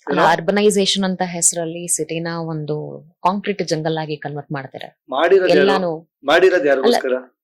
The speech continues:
Speaker 1: ಸರ್ಕಾರ ಬಂದು ಜನಗಳಿಗೋಸ್ಕರ
Speaker 2: ಸಾರಿ,
Speaker 1: ಮಾಡ್ತಿರೋದು.
Speaker 2: ಸರ್ಕಾರ ಯಾ-, ಒಂದ್ ನಿಮಿಷ, ಯಾವ್ದೇ ಸರ್ಕಾರ ಬರ್ಲಿ,
Speaker 1: ಹ್ಮ್.
Speaker 2: ಸರ್ಕಾರ ನಿಮ್ಗೆ ಏನು ರೋಡ್ ಹಾಕ್ಸ್ಬೋದು,
Speaker 1: ಹ್ಮ್.
Speaker 2: ಆಯ್ತಾ?
Speaker 1: ಅಲ್ಲ,
Speaker 2: ಏನ್
Speaker 1: ಸರ್ಕಾರ ಪರ್ಮಿಷನ್ ಕೊಟ್ಟಿರೋದಕ್ಕೆ ಅಲ್ವಾ ಈ ದೊಡ್ಡ ದೊಡ್ಡ ಬಿಲ್ಡರ್ ಗಳೆಲ್ಲ ಹೋಗಿ ಕೆರೆಗಳನ್ನ ಮುಚ್ಚಾಕಿ ಆ ಕೆರೆಗೆ ಜಾಗದಲ್ಲಿ
Speaker 2: See,
Speaker 1: ಸ್ಕೈ ಸ್ಕ್ರೇಪರ್ಸ್ ಗಳನ್ನ ಕಟ್ಟಿ
Speaker 2: ಅದನ್ನ
Speaker 1: ಅದರಿಂದ
Speaker 2: see,
Speaker 1: ಕೋಟಿಗಟ್ಲೆ ದುಡ್ಡು ಮಾಡ್ತಿರೋದು.
Speaker 2: correct.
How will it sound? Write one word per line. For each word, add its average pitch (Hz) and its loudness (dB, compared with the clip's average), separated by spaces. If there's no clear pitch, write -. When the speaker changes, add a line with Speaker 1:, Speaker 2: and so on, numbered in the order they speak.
Speaker 1:
ಸರ್ಕಾರ 269 2
ಬಂದು 294 -2
ಜನಗಳಿಗೋಸ್ಕರ 233 4
Speaker 2:
ಸಾರಿ, 185 4
Speaker 1:
ಮಾಡ್ತಿರೋದು. 135 2
Speaker 2:
ಸರ್ಕಾರ 180 2
ಯಾ-, 160 4
ಒಂದ್ 139 -2
ನಿಮಿಷ, 139 -6
ಯಾವ್ದೇ 160 4
ಸರ್ಕಾರ 151 2
ಬರ್ಲಿ, 127 -2
Speaker 1:
ಹ್ಮ್. 156 -10
Speaker 2:
ಸರ್ಕಾರ 185 2
ನಿಮ್ಗೆ 170 0
ಏನು 156 2
ರೋಡ್ 131 2
ಹಾಕ್ಸ್ಬೋದು, 135 -2
Speaker 1:
ಹ್ಮ್. 143 -14
Speaker 2:
ಆಯ್ತಾ? 127 -8
Speaker 1:
ಅಲ್ಲ, 262 2
Speaker 2:
ಏನ್ 254 0
Speaker 1:
ಸರ್ಕಾರ 240 0
ಪರ್ಮಿಷನ್ 240 0
ಕೊಟ್ಟಿರೋದಕ್ಕೆ 226 0
ಅಲ್ವಾ 233 4
ಈ 214 0
ದೊಡ್ಡ 175 -2
ದೊಡ್ಡ 196 -2
ಬಿಲ್ಡರ್ 185 0
ಗಳೆಲ್ಲ 180 0
ಹೋಗಿ 175 -2
ಕೆರೆಗಳನ್ನ 180 0
ಮುಚ್ಚಾಕಿ 170 -6
ಆ 160 0
ಕೆರೆಗೆ 180 0
ಜಾಗದಲ್ಲಿ 170 -2
Speaker 2:
See, 165 -4
Speaker 1:
ಸ್ಕೈ 311 2
ಸ್ಕ್ರೇಪರ್ಸ್ 185 0
ಗಳನ್ನ 170 -4
ಕಟ್ಟಿ 156 -6
Speaker 2:
ಅದನ್ನ 175 0
Speaker 1:
ಅದರಿಂದ 226 6
Speaker 2:
see, 208 0
Speaker 1:
ಕೋಟಿಗಟ್ಲೆ 214 6
ದುಡ್ಡು 175 -2
ಮಾಡ್ತಿರೋದು. 156 0
Speaker 2:
correct. - -10